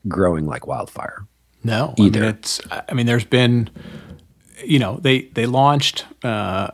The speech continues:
Speaker 2: you know, the industry sort of freaked out. "Oh my gosh, they're going outside the cloud. They're talking cloud differently." But yeah, I mean, there's, there's been big articles written about,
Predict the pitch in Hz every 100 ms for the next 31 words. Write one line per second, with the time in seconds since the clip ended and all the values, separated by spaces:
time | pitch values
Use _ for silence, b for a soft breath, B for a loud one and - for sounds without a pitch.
0 | - 123 95 104 120 127 - 113 - 123
1 | 98 - 107 - 123 113 104 98 92 95
2 | 113 110 - 104 98 101 104 101 120 98
3 | 90 - 123 110 101 92 92 104 101 104
4 | 98 127 - 107 104 98 104 - 110 98
5 | 95 B B B B - 120 127 165 143
6 | 95 107 101 110 104 - 104 - 107 110
7 | 101 113 113 120 127 113 90 104 101 104
8 | 101 95 101 98